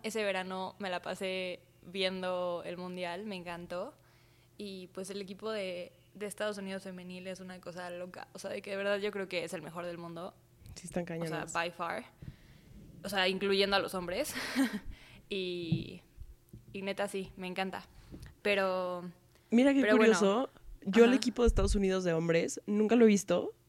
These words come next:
Speaker 2: O sea, nunca he visto jugar al equipo de Estados Unidos de hombres. O sea, o por lo menos no que me
Speaker 1: Ajá.
Speaker 2: acuerde. Pero el de mujeres sí, un buen de veces.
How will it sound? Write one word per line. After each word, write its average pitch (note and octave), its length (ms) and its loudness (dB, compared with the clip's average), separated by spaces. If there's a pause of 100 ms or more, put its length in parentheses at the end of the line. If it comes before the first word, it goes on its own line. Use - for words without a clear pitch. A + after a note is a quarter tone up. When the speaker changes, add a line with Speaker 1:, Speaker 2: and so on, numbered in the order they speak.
(160)
Speaker 2:
O G3 80 0
sea, A3 100 10
nunca B3 400 12
he D#4 40 12
visto C#4 200 12
jugar F#3+ 180 6
al F#3 80 4
equipo E3 240 -2
de - 40 2
Estados E3 200 -2
Unidos D#3 200 -2
de D#3 80 0
hombres. D3 260 -4
O F3+ 40 -4
sea, D3+ 280 -2 (100)
o - 80 -8
por - 120 -4
lo D3 60 2
menos F3+ 180 -2
no F#3 60 0
que - 60 2
me - 80 2
Speaker 1:
Ajá. G3 80 -2
Speaker 2:
acuerde. D3 380 0 (480)
Pero F3 120 8
el F3 60 10
de F3 80 10
mujeres F3+ 320 4
sí, F3+ 140 4
un E3+ 160 4
buen D#3 160 6
de D3 60 4
veces. C#3 420 -4